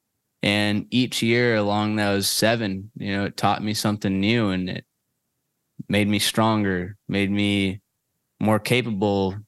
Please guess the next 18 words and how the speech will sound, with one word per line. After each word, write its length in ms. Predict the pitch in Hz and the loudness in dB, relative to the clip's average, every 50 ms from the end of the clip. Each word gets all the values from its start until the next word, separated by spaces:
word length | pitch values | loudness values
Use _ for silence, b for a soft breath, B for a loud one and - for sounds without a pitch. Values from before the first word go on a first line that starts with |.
| _ | _
not 160 | - 151 165 - | -4 -4 -2 0
just 220 | 185 170 - - | 0 0 2 2
as 120 | 143 127 | 0 2
a 100 | 113 95 | 0 0
runner, 360 | 87 87 92 107 127 131 113 101 | -2 0 0 2 2 2 0 0
but 160 | 82 87 - | -4 -6 -6
just 220 | - 127 - - | -4 -4 -2 0
to 120 | - 135 101 | 0 0 0
handle 600 | 98 107 113 127 131 131 113 101 92 87 - _ _ _ _ _ _ _ _ _ _ _ _ _ _ _ _ _ _ _ _ _ _ _ | 0 0 0 2 2 2 2 2 0 -2 -4 _ _ _ _ _ _ _ _ _ _ _ _ _ _ _ _ _ _ _ _ _ _ _
life's 420 | - - 92 95 110 135 135 131 - | -10 -4 0 2 2 2 2 0 -4
challenges. 720 | - - 107 95 92 92 92 95 90 92 95 95 92 95 | -2 -2 0 0 2 0 0 0 0 -2 -2 -2 0 0
You 140 | 104 98 90 | -2 -2 0
know, 160 | 98 101 104 | 0 0 2
there's 160 | 107 107 - | 2 2 2
been 180 | 113 117 113 113 | 0 0 0 2
some 220 | - - 117 101 | 2 2 0 0
times 500 | - - 104 107 110 113 110 107 107 - | 0 0 0 0 2 0 -2 -4 -4 -2
where 480 | 104 104 104 104 101 104 101 98 101 | 0 2 2 4 4 2 0 0 -4